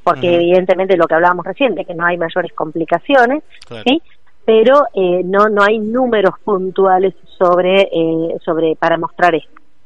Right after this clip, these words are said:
Speaker 2: Ujú. Doctora, el tema de la vacunación, porque hay personas que no se quieren vacunar, bueno, porque tienen desconfianza, por lo que fuere, ¿no?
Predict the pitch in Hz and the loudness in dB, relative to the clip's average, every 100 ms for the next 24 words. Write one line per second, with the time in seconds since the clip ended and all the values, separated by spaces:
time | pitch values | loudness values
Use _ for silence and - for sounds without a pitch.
0 | - 120 110 120 - - - - 147 156 | -20 -20 -18 -18 -20 -20 -20 -16 -12 -6
1 | 214 226 214 165 170 165 233 233 180 147 | -4 -2 -4 -6 -12 -12 -10 -6 -4 -4
2 | 127 131 120 - 120 113 107 110 135 147 | -6 -10 -14 -14 -12 -12 -14 -14 -12 -12
3 | 139 - 160 165 120 117 107 107 110 104 | -14 -14 -16 -16 -16 -16 -14 -14 -16 -18
4 | 107 127 - 113 139 127 104 98 - 101 | -18 -18 -18 -16 -14 -12 -12 -16 -16 -16
5 | 107 110 113 - - - - - 123 107 | -16 -16 -18 -20 -20 -20 -20 -18 -16 -16
6 | 107 110 104 127 120 120 135 135 180 180 | -16 -18 -16 -14 -14 -16 -18 -16 -12 -10
7 | 170 143 120 117 110 120 - 104 101 101 | -10 -10 -12 -14 -16 -16 -14 -14 -14 -16
8 | 120 | -18